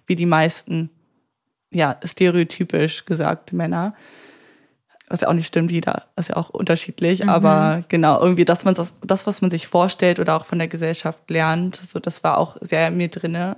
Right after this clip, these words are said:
Speaker 1: Und jetzt im Nachhinein, wo ich so reinspüre, spüre ich schon so,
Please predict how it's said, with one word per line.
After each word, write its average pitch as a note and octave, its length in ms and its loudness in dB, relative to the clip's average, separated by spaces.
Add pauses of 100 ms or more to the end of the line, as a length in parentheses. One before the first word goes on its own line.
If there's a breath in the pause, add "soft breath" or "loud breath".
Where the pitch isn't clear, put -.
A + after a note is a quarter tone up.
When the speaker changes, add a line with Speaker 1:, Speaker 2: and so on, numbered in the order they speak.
Speaker 1:
Und E3+ 520 -8 (300)
jetzt F3 260 0
im F3+ 120 2
Nachhinein, E3+ 800 0 (500 soft breath)
wo F3 80 -2
ich F3+ 180 -2
so - 100 -10
reinspüre, F3 640 0
spüre - 280 -2
ich E3+ 80 -6
schon E3 200 -6
so, D#3+ 160 -2